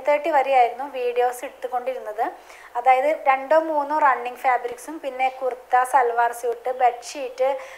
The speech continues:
അങ്ങനെയാണ് നമ്മൾ ചെയ്തുകൊണ്ടിരുന്നത്. നമ്മൾ ഇന്ന്, ഇന്ന് മുതലൊരു ചേഞ്ച് ചെയ്യുകയാണ്. അതായത് നമ്മൾ ചെയ്യാൻ പോകുന്നത് നമ്മുടെ video, നമ്മുടെ video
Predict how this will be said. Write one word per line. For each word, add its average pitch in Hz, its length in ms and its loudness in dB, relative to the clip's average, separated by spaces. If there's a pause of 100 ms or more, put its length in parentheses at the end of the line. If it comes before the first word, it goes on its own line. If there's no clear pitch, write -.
(160)
അങ്ങനെയാണ് 294 480 2
നമ്മൾ 294 220 -4
ചെയ്തുകൊണ്ടിരുന്നത്. 277 800 -2 (460)
നമ്മൾ 302 240 2
ഇന്ന്, 311 380 -6
ഇന്ന് 285 240 -4
മുതലൊരു 294 340 2
ചേഞ്ച് 262 560 -2
ചെയ്യുകയാണ്. 262 680 0 (500)
അതായത് 254 420 4
നമ്മൾ 269 340 -4
ചെയ്യാൻ 294 440 0
പോകുന്നത് 262 540 0 (340)
നമ്മുടെ 254 560 2 (260)
video, 277 360 2 (160)
നമ്മുടെ 269 300 -2
video 285 460 2